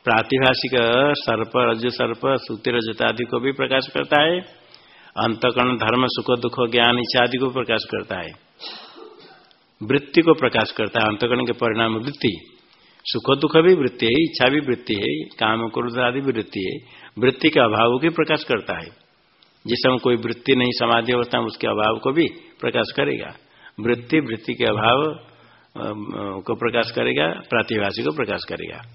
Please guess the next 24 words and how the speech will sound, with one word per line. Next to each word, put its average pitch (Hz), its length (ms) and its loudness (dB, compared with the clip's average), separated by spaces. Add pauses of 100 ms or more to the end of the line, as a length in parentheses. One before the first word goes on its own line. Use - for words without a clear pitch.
(340)
और 113 80 -2
स्वप्न 139 320 2
अवस्था 147 340 4
में 143 80 2
साक्षी 139 320 2
रहेगा, 175 280 4 (1200)
किसको 127 240 0
प्रकाश 131 320 0
करेगा? 123 420 -2 (2500)
सारे 104 320 -2
स्वप्न 104 380 -4
प्रपंच 98 360 -8
जिसने। 98 400 -10 (560)
जागृत 113 460 2
अवस्था 127 340 4
में 135 140 2
घटपट 127 480 2
को 135 80 2
प्रकाश 135 340 2
करता 143 240 2
है 147 60 6
साक्षी 147 320 0
या 151 120 4
प्रमाता? 139 440 2